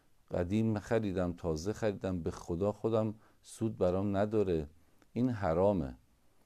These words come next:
تازه اونجایی که راست باشه، انسان به اسم خدا قسم بخوره و راستم بگه، مکروهه.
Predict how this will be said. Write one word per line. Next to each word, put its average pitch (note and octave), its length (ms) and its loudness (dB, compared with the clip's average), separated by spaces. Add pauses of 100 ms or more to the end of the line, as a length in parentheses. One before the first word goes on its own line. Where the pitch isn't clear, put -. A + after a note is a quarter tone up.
(280)
تازه G#2 400 4
اونجایی C3+ 460 4
که D3 180 2
راست B2+ 600 4
باشه، D#2+ 460 -2
انسان F2+ 440 -2
به F2+ 160 -2
اسم A2 420 -2
خدا F#2+ 400 0
قسم A2+ 500 -2
بخوره B2 520 0 (400)
و F2 40 2
راستم F2+ 720 2
بگه، E2 240 -2
مکروهه. D2+ 600 -6